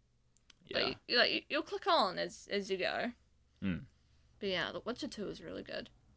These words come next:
Speaker 2: I just, I mean, I looked at The Witcher three a lot, and I really wanna play that, but I'm like, "You know, I have both Witcher one and two.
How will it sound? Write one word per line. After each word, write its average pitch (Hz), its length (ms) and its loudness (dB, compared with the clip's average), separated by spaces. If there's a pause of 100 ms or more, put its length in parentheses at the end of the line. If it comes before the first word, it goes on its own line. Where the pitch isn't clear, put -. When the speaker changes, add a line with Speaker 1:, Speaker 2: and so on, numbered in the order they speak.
(720)
Speaker 2:
I 113 140 10
just, - 760 8 (640)
I 117 60 4
mean, 107 440 12 (200)
I 113 100 12
looked 127 680 8
at 104 500 12
The 95 80 8
Witcher 95 260 8
three 90 420 8
a 85 60 10
lot, 85 360 8 (100)
and 87 600 8 (220)
I 85 200 10
really 90 580 8
wanna 90 200 6
play 90 300 6
that, 90 380 6
but 98 140 4
I'm 98 140 10
like, 98 380 10 (600)
"You 92 100 0
know, 170 300 12
I 135 200 12
have 139 480 12
both 131 380 12
Witcher 110 280 8
one 98 280 12
and 98 320 10
two. 71 420 6